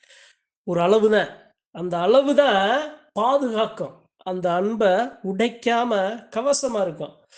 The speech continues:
அதான் அந்த அளவுக்கு மீறி நாம அதிகமா போகும்போது என்னாகும் அப்படின்னா, நாம எவ்வளவுதான் அன்பையும் பாசத்தையும் நாம அள்ளி இறைச்சாலும்,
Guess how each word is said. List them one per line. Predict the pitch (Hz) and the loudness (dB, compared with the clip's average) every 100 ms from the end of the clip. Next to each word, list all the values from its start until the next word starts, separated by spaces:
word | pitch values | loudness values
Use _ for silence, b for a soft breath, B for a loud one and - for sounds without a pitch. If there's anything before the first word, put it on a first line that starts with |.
| b b b 165 | b b b -2
அதான் | 214 302 | 2 4
அந்த | 269 226 | 4 4
அளவுக்கு | 214 247 277 269 - 320 | 4 4 2 -2 -4 0
மீறி | 262 233 277 339 349 | 2 4 4 4 4
நாம | 294 269 240 214 | 4 4 4 2
அதிகமா | 202 196 294 277 330 294 269 | 0 0 0 4 6 6 4
போகும்போது | - - 226 214 220 226 214 | 0 0 0 0 0 2 2
என்னாகும் | 202 214 202 202 175 | 0 0 0 -2 -4
அப்படின்னா, | 165 170 208 226 160 - b b b _ - | -6 -4 -2 -2 -4 -8 b b b _ -12
நாம | 160 165 165 | -6 -4 -4
எவ்வளவுதான் | 165 170 190 196 202 202 220 254 247 | -4 -2 2 2 4 4 6 6 4
அன்பையும் | 208 220 220 214 208 185 | 2 2 2 4 2 0
பாசத்தையும் | 180 208 220 214 208 196 190 | -2 -2 -2 -6 -6 -4 -2
நாம | 180 170 165 165 | -2 -4 -6 -8
அள்ளி | 160 170 220 240 240 185 | -6 -6 -6 -4 -2 -2
இறைச்சாலும், | 190 190 - 190 175 202 220 147 | -2 -4 -2 -2 2 2 2 0